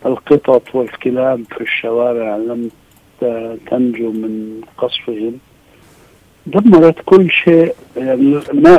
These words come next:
ما هي البيئة؟ البيئة هي، آه، تفاعل الإنسان مع طبيعته وما حوله والمزارع والأمور هذا.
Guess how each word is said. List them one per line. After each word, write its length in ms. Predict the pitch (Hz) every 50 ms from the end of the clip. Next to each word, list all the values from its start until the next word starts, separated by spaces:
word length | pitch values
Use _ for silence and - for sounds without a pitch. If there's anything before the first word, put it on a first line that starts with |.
| 139 143 156
ما 140 | 170 170 170
هي 200 | 170 156 151 147
البيئة؟ 460 | 135 131 - 143 139 135 117 90 92
البيئة 680 | 107 113 113 - 143 151 151 143 135 135 135 131 123
هي، 540 | 131 139 139 139 143 135 131 127 127 127 127 - - -
آه، 360 | 131 131 131 131 127 127 123 - _ -
تفاعل 340 | 120 113 - 151 151 147 131
الإنسان 680 | 127 131 123 123 120 123 113 - - 143 139 139 131 123
مع 140 | 117 110 110 - -
طبيعته 760 | 123 117 127 127 131 123 113 - - - 120 127 135 143 - _ _ _ _ _ _ _ _ _ _ _ _ -
وما 480 | 131 123 117 117 131 131 127 127 127 120
حوله 500 | - - 127 135 131 131 123 120 107 104
والمزارع 840 | 113 131 135 135 127 113 120 123 120 110 117 127 127 131 131 127 120
والأمور 560 | 113 117 120 120 120 120 117 123 123 117 104
هذا. 300 | - 101 107 107 120